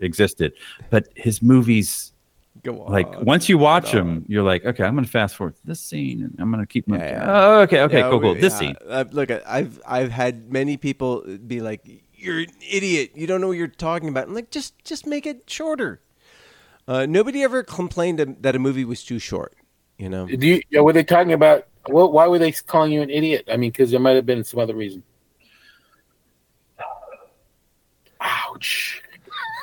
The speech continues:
Speaker 2: So, uh, so Jan Wenner, he deserves to be canceled. Um,
Speaker 3: Canceled? No.
Speaker 2: I
Speaker 3: I don't
Speaker 2: mean, I
Speaker 3: think,
Speaker 2: should, I
Speaker 3: I don't
Speaker 2: shouldn't say canceled.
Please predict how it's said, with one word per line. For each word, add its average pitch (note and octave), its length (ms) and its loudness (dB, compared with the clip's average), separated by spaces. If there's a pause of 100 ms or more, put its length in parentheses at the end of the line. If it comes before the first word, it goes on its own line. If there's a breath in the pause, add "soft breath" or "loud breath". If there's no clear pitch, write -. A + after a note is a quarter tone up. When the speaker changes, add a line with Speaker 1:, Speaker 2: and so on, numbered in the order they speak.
Speaker 2:
So, E3+ 560 2 (140)
uh, D#3 400 4 (180)
so G#3+ 260 4
Jan F#3+ 400 2
Wenner, F3 420 2 (260)
he F3 380 -4
deserves C#3+ 720 -2
to D3 180 -6
be C#3+ 720 0 (100)
canceled. E3+ 720 -2 (400)
Um, A#2+ 320 0
Speaker 3:
Canceled? C4 420 4 (380 soft breath)
No. F3 380 4 (1600)
Speaker 2:
I E3+ 140 4
Speaker 3:
I - 20 4
don't G3+ 120 6
Speaker 2:
mean, G#3 60 4
I G#3 40 8
Speaker 3:
think, A#3 100 2
Speaker 2:
should, C4 200 -2
I A3 40 2
Speaker 3:
I A#3 40 6
don't A#3 160 4
Speaker 2:
shouldn't A#3 200 0
say A#3 120 4
canceled. C3 560 -4